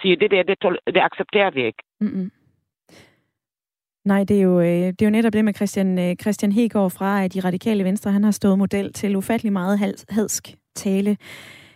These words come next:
Speaker 2: Lad mig lige, øh, vende tilbage til Mads Kempsgaard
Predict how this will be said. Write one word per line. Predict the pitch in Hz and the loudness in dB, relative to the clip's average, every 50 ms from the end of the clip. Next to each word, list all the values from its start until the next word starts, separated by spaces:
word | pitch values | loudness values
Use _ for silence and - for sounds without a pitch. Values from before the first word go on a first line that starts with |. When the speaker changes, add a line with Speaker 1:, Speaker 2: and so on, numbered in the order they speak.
| _ _ - | _ _ -8
Speaker 2:
Lad | 196 202 220 220 226 | -2 0 2 2 2
mig | 233 226 | 2 2
lige, | 226 214 240 254 277 294 294 254 214 196 196 196 | 2 2 2 2 4 4 4 4 4 4 2 2
øh, | 190 180 180 180 | 0 0 -2 0
vende | 214 214 214 214 | 0 2 2 2
tilbage | - - 214 - 208 208 226 254 | 0 -2 -2 0 0 0 0 0
til | 262 - - 233 220 220 233 247 254 262 - - | -2 -2 -2 0 0 2 0 0 -2 -4 -2 0
Mads | 208 208 208 233 240 - - - | 2 2 4 2 2 0 -4 -6
Kempsgaard | - - - 233 233 240 - - - - - 202 185 180 175 | -8 -4 0 0 2 2 0 -2 -6 -4 -2 0 0 0 0